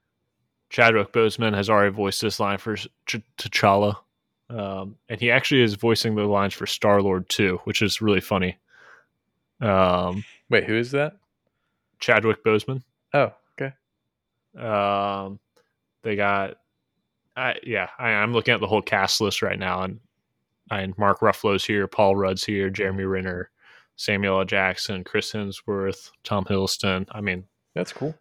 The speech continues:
Speaker 1: the
Speaker 2: Yeah,
Speaker 1: gang is
Speaker 2: good.
Speaker 1: all here.
Speaker 2: Gang's all there.
Speaker 1: And it,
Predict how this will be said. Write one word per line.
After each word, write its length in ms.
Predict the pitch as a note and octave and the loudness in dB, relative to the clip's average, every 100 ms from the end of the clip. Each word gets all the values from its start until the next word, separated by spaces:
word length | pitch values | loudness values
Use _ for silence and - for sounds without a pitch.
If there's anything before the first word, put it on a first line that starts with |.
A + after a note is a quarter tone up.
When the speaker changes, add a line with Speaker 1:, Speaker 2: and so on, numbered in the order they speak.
| - | -4
Speaker 1:
the 80 | A#2+ | 2
Speaker 2:
Yeah, 60 | |
Speaker 1:
gang 280 | A#2 A#2+ B2 | 6 8 8
is 160 | G#2+ F#2+ | 6 4
Speaker 2:
good. 80 | G#2 | 2
Speaker 1:
all 140 | F#2+ | 2
here. 340 | F#2+ F#2+ F2 _ | -2 -6 -8 _
Speaker 2:
Gang's 220 | B2+ C3 | -16 -10
all 80 | C3 | -8
there. 200 | C#3+ D3 B2+ | -8 -12 -12
Speaker 1:
And 320 | G2 F#2+ F#2+ _ _ _ _ _ _ _ _ _ _ _ _ | -12 -12 -14 _ _ _ _ _ _ _ _ _ _ _ _
it, 140 | - | -20